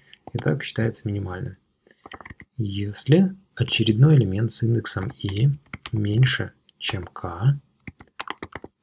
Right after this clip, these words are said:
тогда k нужно записать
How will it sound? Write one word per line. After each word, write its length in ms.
тогда 640
k 240
нужно 320
записать 680